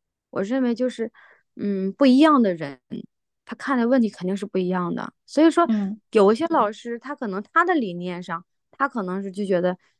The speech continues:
Speaker 1: 哎呀，嗯，比方说，就是，这是我亲身经历的哈，经历过的哈。一个老师，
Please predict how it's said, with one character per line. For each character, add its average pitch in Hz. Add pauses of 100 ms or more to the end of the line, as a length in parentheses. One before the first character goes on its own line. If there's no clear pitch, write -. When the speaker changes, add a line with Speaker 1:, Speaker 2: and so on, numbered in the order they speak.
Speaker 1:
哎 196
呀， 185 (520)
嗯， 190
比 196
方 254
说， 277
就 277
是， 262 (120)
这 294
是 269
我 214
亲 269
身 277
经 294
历 339
的 180
哈， 175
经 277
历 277
过 180
的 -
哈。 - (680)
一 -
个 262
老 208
师， 208